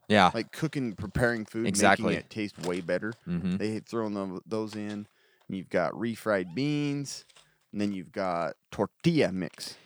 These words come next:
Speaker 1: Yeah, so this one was kind of
Speaker 2: Dehydrated jalapenos, like, that
Speaker 1: Yeah.
Speaker 2: kinda stuff.
Speaker 1: You could
Speaker 2: Super
Speaker 1: basically
Speaker 2: valuable.
Speaker 1: make burritos or tacos with this because you've got the tortilla mix,
Speaker 2: Yeah, you
Speaker 1: you
Speaker 2: got
Speaker 1: got
Speaker 2: it
Speaker 1: the
Speaker 2: all.
Speaker 1: beans, you got the,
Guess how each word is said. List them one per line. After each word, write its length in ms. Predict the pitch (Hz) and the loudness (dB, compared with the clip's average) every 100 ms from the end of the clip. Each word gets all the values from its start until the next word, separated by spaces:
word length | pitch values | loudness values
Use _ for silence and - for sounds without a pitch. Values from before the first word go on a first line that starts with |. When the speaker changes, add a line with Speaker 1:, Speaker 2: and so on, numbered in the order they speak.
| _ | _
Speaker 1:
Yeah, 160 | 139 127 | 8 10
so 140 | - | 8
this 300 | 113 151 208 | 6 6 6
one 180 | 175 123 | 6 6
was 100 | 110 | 6
kind 240 | 127 139 135 | 8 8 8
of 60 | |
Speaker 2:
Dehydrated 320 | 147 156 151 139 | 6 4 4 4
jalapenos, 480 | 139 123 156 120 | 4 4 0 0
like, 200 | 95 90 - | 0 -2 0
that 180 | 127 170 | 0 6
Speaker 1:
Yeah. 120 | 110 | 8
Speaker 2:
kinda 100 | 104 | 6
stuff. 420 | 101 - 92 - - _ _ | 2 -2 -4 -4 -20 _ _
Speaker 1:
You 120 | 127 | 6
could 120 | 151 | 6
Speaker 2:
Super 60 | 131 | 10
Speaker 1:
basically 400 | 135 160 - 139 | 10 10 8 6
Speaker 2:
valuable. 80 | 117 | 8
Speaker 1:
make 320 | 117 110 - - | 8 6 2 0
burritos 500 | 101 110 113 113 98 | 4 6 8 6 6
or 60 | |
tacos 400 | 90 120 135 95 | 6 8 8 6
with 140 | 87 87 | 2 0
this 180 | 87 - | 0 0
because 280 | 95 101 | 0 0
you've 120 | 90 90 | 0 2
got 100 | 92 | 2
the 60 | |
tortilla 460 | 90 - - 139 135 | 2 -8 2 4 6
mix, 160 | 135 160 | 6 4
Speaker 2:
Yeah, 60 | |
you 20 | |
Speaker 1:
you 60 | 113 | 4
Speaker 2:
got 80 | - | 6
Speaker 1:
got 60 | 123 | 8
Speaker 2:
it 20 | |
Speaker 1:
the 40 | 135 | 6
Speaker 2:
all. 40 | |
Speaker 1:
beans, 480 | 135 120 123 127 120 | 6 6 6 4 2
you 80 | 104 | 4
got 180 | 98 92 | 4 6
the, 340 | 95 90 85 | 4 4 4